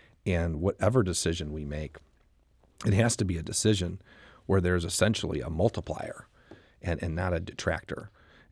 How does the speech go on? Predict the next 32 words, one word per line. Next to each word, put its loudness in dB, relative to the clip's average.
and, 0
and, -4
and -2
not -2
a -2
subtraction -4
that -10
occurs. -6
Um, 0
so 6
I 2
think, -2
uh, 2
you -6
know, -6
it's -2
really 8
important -6
that -10
the -6
study -4
is -6
completed, -6
and -8
it's -10
really 2
important -6
that -6
we -4
look -6
at -8
that. -8